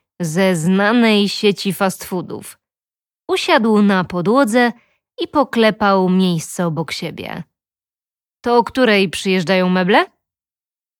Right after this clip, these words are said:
„Za jakąś godzinę powinny być”, odpowiedziałam, zerkając na zegarek zdobiący nadgarstek Gabriela.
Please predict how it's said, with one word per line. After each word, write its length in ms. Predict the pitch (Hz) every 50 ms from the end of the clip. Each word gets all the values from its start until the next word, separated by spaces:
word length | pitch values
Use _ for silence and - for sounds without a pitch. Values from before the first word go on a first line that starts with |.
| _ _ _ _ _ _ _ _ - 220
„Za 180 | 196 208 233
jakąś 680 | 226 226 220 208 - 220 214 208 214 202 - - - 190 - -
godzinę 560 | 202 180 208 226 214 165 180 220 202 202 202 185
powinny 520 | - 202 190 185 202 196 196 214 240 269
być”, 480 | 269 330 240 165 147 147 - - - _ _ _ _ _ _ _ _ _ _ -
odpowiedziałam, 880 | - 196 - - 208 208 170 190 202 196 175 285 349 359 349 320 269 240
zerkając 840 | 202 196 202 190 180 - 220 214 220 220 214 208 202 196 190 - -
na 440 | 190 190 185 185 180 180 180 180 - - -
zegarek 840 | 175 147 147 185 190 175 165 185 202 214 214 208 202 - - - _ - - - _ _ -
zdobiący 720 | 175 165 156 160 208 185 170 196 208 202 208 - - 208 190
nadgarstek 840 | 190 190 185 151 175 170 196 180 180 - - - 180 156 170 185
Gabriela. 680 | 151 180 175 143 170 170 160 156 - - - - - -